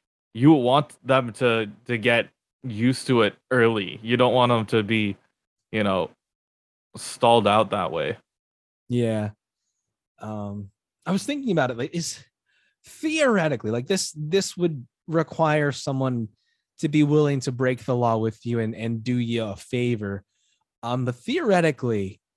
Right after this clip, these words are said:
Speaker 2: if you had someone who was over eighteen and you weren't, and you just wanted to play, um,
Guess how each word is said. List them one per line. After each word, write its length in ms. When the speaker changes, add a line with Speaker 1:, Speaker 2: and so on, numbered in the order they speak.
Speaker 2:
if 180
you 100
had 320
someone 300
who 100
was 160
over 300
eighteen 640
and 140
you 160
weren't, 340
and 180
you 120
just 200
wanted 260
to 60
play, 640
um, 580